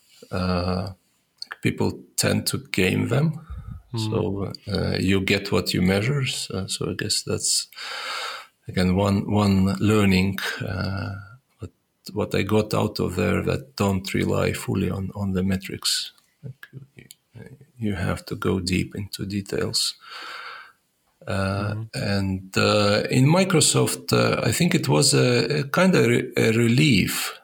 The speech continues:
Speaker 1: Uh, Microsoft, uh, internally actually is, uh, is a very good organization. The, there are some, uh, some problems. Like, I, I, I think the problem is that people, uh,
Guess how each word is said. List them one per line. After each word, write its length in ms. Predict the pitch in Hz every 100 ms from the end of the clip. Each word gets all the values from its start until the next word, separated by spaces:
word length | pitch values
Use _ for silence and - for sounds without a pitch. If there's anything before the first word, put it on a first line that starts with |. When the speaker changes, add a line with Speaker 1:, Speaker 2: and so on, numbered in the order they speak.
| _ _ _
Speaker 1:
Uh, 360 | 170 107 101 98 - - - - - _ _ _ - -
Microsoft, 760 | 143 151 139 110 - - -
uh, 140 | - - -
internally 540 | 110 - 147 110 98
actually 500 | 104 - 107 101 107
is, 240 | 101 -
uh, 220 | 104 95 -
is 140 | 101
a 80 | 101
very 240 | 107 101
good 300 | 95 104 -
organization. 880 | 98 - 104 104 - - - 107 - _ _ -
The, 200 | 117 117
there 280 | 117 139 135
are 80 |
some, 400 | 127 143 139 131
uh, 160 | 123 113 - - - - - - - - - _ _ _ _
some 340 | - - 156 143
problems. 560 | 127 104 101 95 -
Like, 320 | 113 101 - 123
I, 160 | 113
I, 300 | - 117 -
I 60 | 131
think 260 | 131 135
the 100 | 113
problem 520 | 107 143 143 127 107 104
is 280 | 104 92
that 260 | 101 92 95
people, 680 | 131 131 113 104 101 98 98
uh, 140 | 95